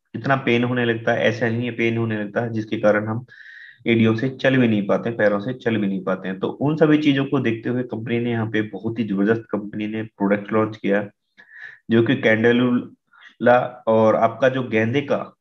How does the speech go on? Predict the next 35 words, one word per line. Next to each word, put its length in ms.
अर्क 260
है, 240
उसका 280
product 420
company 300
ने 120
यहाँ 160
पे 140
launch 320
किया। 200
मात्र 500
नाइंटी 680
रुपए 300
के 140
अंदर 240
company 460
ने 160
यहाँ 300
पे 220
एक 200
बहुत 380
ही 40
सौ 260
ग्राम 260
की 120
क्रीम 360
launch 280
की 140
है, 60
जो 140
कि 160
थ्री 400
days 260
के 140
अंदर 440